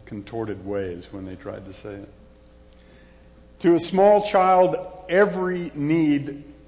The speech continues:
cries out for immediate gratification, right?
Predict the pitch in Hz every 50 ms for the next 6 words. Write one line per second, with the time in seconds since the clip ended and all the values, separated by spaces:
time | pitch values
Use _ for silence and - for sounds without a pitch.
0 | - - - - 175 160 160 160 156 147 139 156 151 147 143 139 - - - -
1 | 135 120 120 - - 123 131 131 143 156 165 156 127 117 104 - - - - -
2 | - - 127 127 123 117 117 - 113 104 - - 120 113 107 - - 98 - -
3 | - 110 110 110 123 -